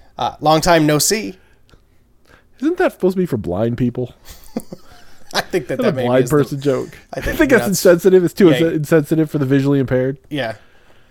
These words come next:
Speaker 2: All right.
Speaker 1: They'd be like, "What did the deaf guy to say to the other?" "Nothing."
Speaker 2: <laughs> Uh-huh, yeah.
Speaker 1: Yeah, that's, that, I shouldn't have said that. <laughs> I was wa-,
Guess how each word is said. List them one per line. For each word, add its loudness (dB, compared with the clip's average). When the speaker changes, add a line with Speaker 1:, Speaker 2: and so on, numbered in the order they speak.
Speaker 2:
All -8
right. -10
Speaker 1:
They'd -8
be -4
like, -8
"What 0
did -4
the -6
deaf 0
guy 2
to 0
say 0
to 2
the 2
other?" -2
"Nothing." 2
Speaker 2:
<laughs> -6
Uh-huh, 0
yeah. -4
Speaker 1:
Yeah, -6
that's, -12
that, -14
I -6
shouldn't -10
have -10
said -12
that. -6
<laughs> -2
I 4
was 4
wa-, 2